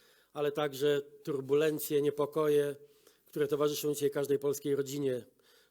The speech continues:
co związane jest, y, choćby z kondycją polskiej złotówki czy galopującymi cenami, w tym cenami paliwa.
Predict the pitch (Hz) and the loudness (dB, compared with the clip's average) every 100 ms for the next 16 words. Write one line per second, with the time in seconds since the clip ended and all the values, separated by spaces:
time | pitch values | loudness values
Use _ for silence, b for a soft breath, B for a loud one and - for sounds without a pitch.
0 | _ 143 131 139 131 139 139 135 - - | _ -8 -4 -2 0 0 0 0 -4 -8
1 | 131 127 127 - 131 117 131 - 147 139 | -4 -4 -4 -6 -10 -6 -6 -6 -6 -6
2 | 139 139 143 143 139 135 147 127 127 147 | -6 -6 -4 -4 -4 -6 -6 -8 -8 -10
3 | - 147 139 B B B B B - 135 | -10 -12 -12 B B B B B -8 -4
4 | 131 131 131 131 127 123 135 131 113 - | -2 -2 -4 -4 -4 -4 -4 -4 -8 -6
5 | 143 139 139 131 - 135 120 - 127 127 | -6 -4 -6 -8 -8 -8 -8 -10 -10 -8
6 | 120 127 117 104 92 | -8 -10 -10 -12 -18